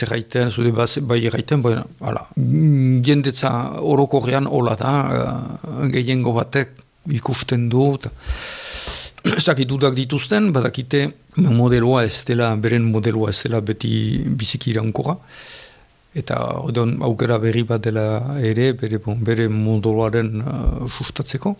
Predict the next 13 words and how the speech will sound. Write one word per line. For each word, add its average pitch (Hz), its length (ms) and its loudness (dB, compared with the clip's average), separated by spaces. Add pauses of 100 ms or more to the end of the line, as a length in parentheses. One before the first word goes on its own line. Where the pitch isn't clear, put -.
Gero 110 340 2
hari 110 160 0
buruz 117 440 0
ere 113 260 -2
aterabide, 110 640 0 (300)
eh, - 560 -8
ezin 113 340 0
hobea 107 400 2
dela, 117 320 0
zer - 240 -6
eta 104 380 -6 (920)
behin 131 640 2
tresna, 117 380 -2